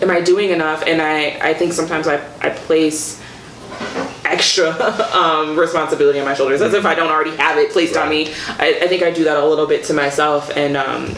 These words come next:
Speaker 1: I'm, I'm learning through my, um, now my thirty-year journey, um, of what does it look like to, to be kind to yourself
Speaker 2: Yeah.
Speaker 1: and to honor yourself, um, and to, um, not be overly hard on yourself. I do
Speaker 2: Right.
Speaker 1: that a lot, and so I'm trying
Speaker 2: Yeah.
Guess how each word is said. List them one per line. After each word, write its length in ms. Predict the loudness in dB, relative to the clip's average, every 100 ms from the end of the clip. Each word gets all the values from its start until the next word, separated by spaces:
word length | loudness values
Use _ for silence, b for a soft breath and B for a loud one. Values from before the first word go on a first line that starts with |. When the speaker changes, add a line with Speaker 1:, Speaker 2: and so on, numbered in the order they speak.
| -2
Speaker 1:
I'm, 420 | 0 0 -2 -2
I'm 220 | -2 0
learning 540 | 2 0 2 0 0 -2 -6 -2
through 360 | 0 2 0
my, 400 | -2 -2 -2 -2 -6 B B B -4
um, 360 | -2 -2 -2
now 240 | 0 0 0
my 140 | -2
thirty-year 500 | 0 0 2 2 2
journey, 600 | 2 0 0 0 -2 -4 B B
um, 300 | -2 -2 0
of 160 | 0 2
what 80 | 2
does 180 | 2 0
it 140 | 0
look 140 | 0
like 180 | 0 0
to, 280 | 2 2 2
to 100 | 0
be 100 | -2
kind 320 | -2 -2 -2 0
to 80 |
yourself 640 | 2 0 0 -2 -2 -8 -2
Speaker 2:
Yeah. 60 | -2
Speaker 1:
and 60 |
to 140 | 0 0
honor 200 | 0 2
yourself, 760 | 2 0 0 0 0 -2 -6 -2
um, 520 | 0 0 -2 -4 -4 -2
and 160 | -2
to, 340 | 2 2 0 -4 B B B
um, 520 | -4 -2 -4 -6 -8 -10
not 300 | -8 -6 -6
be 140 | -6 -2
overly 400 | -2 -2 0 0
hard 480 | 0 -6 -4 -6 -6
on 220 | -8 -6
yourself. 400 | -6 -6 -6 -4
I 100 | -4
do 120 | -2
Speaker 2:
Right. 80 | -2
Speaker 1:
that 140 | 0
a 40 | 0
lot, 380 | 0 -2 -4 -6
and 100 | -4
so 80 | -4
I'm 60 |
trying 260 | -2 -2 -2
Speaker 2:
Yeah. 60 | 0